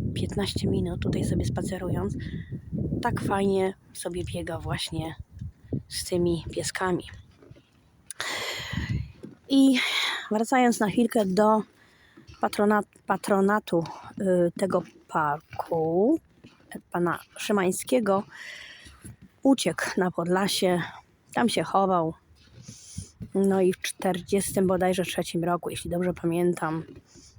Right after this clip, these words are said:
Gestapo go aresztowało, tam znalazło go. E, no i co? No i został przewieziony na warszawski pa-,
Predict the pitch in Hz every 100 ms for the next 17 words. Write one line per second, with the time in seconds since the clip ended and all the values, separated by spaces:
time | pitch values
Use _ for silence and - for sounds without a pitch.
0 | - - - - 185 175 180 - 180 170
1 | 170 165 156 156 - - 233 214 - 196
2 | 185 180 175 - 160 160 165 180 180 180
3 | 165 160 156 147 _ - - _ - -
4 | - - _ - - - - - - -
5 | _ _ _ _ - 185 175 175 165 165
6 | 165 151 - - 285 349 349 349 339 202
7 | 185 175 185 196 - - 196 180 180 185
8 | 175 165 165 - _ - - - - -
9 | 170 - 170 - 170 - 156